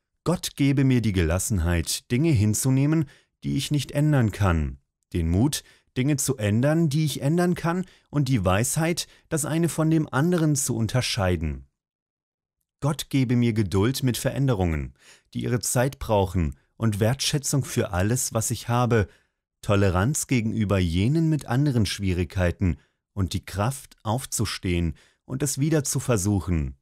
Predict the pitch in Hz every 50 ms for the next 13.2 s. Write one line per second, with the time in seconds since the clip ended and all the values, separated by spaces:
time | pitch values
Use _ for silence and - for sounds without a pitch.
0 | _ - 80 78 78 85 92 101 110 - - - 131 104 87 82 76 73 - 80
1 | 71 62 - _ _ _ _ _ _ _ _ _ _ _ _ _ _ _ - _
2 | _ _ _ _ 151 160 165 165 180 165 - - 139 120 87 90 113 131 135 -
3 | - - 135 120 101 - 110 92 - - 120 110 113 131 - - 120 120 120 -
4 | - - 110 90 90 85 82 90 - - - 110 101 110 123 127 131 123 120 120
5 | 123 123 113 - 127 131 - 127 123 - - 120 98 113 120 120 107 92 85 76
6 | 65 65 - _ _ _ _ - - - _ _ _ 139 131 127 151 - - 180
7 | 170 165 170 170 - 131 - - - 131 120 131 123 120 117 117 110 104 - -
8 | - 117 117 123 123 - 135 131 135 139 - - - - - _ _ _ 135 139
9 | 139 135 113 117 127 151 156 170 160 147 147 131 107 82 92 101 107 - - -
10 | 135 135 135 - - 156 151 151 - - 123 120 - - 147 143 135 131 123 107
11 | 87 92 87 85 90 101 110 135 135 127 139 127 127 139 135 120 131 135 135 143
12 | 135 131 127 127 - - - 123 - - 131 120 123 120 - - - 131 127 127
13 | 151 160 -